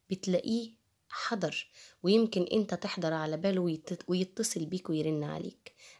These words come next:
ده عشان ايه؟ ده علشان انت عندك بداية فتح بصيرة وبداية مكاشفة. يعني انت لما بتتصل روحيًا بشخص، الشخص ده بيفكر فيك بنفس ال-،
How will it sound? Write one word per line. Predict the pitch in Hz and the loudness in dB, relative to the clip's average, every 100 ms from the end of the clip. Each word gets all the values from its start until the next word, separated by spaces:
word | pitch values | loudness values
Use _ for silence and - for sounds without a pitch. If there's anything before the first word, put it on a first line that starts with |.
| - | 4
ده | 226 | 6
عشان | 254 196 - 160 | 6 4 2 0
ايه؟ | - 147 147 - _ _ _ _ - - - - | -2 -4 -6 -12 _ _ _ _ -20 -20 -18 2
ده | 233 | 4
علشان | 247 220 - 190 | 6 4 2 0
انت | 240 226 | 0 0
عندك | 185 208 202 190 190 - - _ _ _ | 0 0 0 -2 -6 -18 -20 _ _ _
بداية | 170 185 233 240 202 202 | 2 4 6 4 2 -2
فتح | - 214 - | -4 -4 -4
بصيرة | 165 156 - 160 - - _ _ _ - _ 175 | -4 -4 -4 -4 -4 -10 _ _ _ -20 _ -2
وبداية | 160 156 240 247 226 208 | 0 4 6 6 4 2
مكاشفة. | 190 208 196 - - - _ _ _ _ _ _ - | 2 4 4 4 2 -10 _ _ _ _ _ _ 0
يعني | 220 240 214 202 | 4 6 4 4
انت | 226 214 - 165 _ - | 2 0 -4 -10 _ -2
لما | 202 214 190 | 2 2 0
بتتصل | - - - 202 180 180 | -4 -8 -6 -2 -2 -2
روحيًا | - - - 196 170 | -4 -2 0 0 0
بشخص، | 165 165 247 262 - - - _ _ _ _ _ _ _ _ - - - - | 0 2 2 -2 -6 -10 -16 _ _ _ _ _ _ _ _ -20 -20 -12 4
الشخص | 196 - 277 - | 6 8 6 6
ده | 233 | 6
بيفكر | 247 220 247 247 196 | 6 4 0 -4 -6
فيك | 185 220 185 | -4 -4 -2
بنفس | 190 196 - - | 0 0 0 -4
ال-، | 175 170 | -2 -2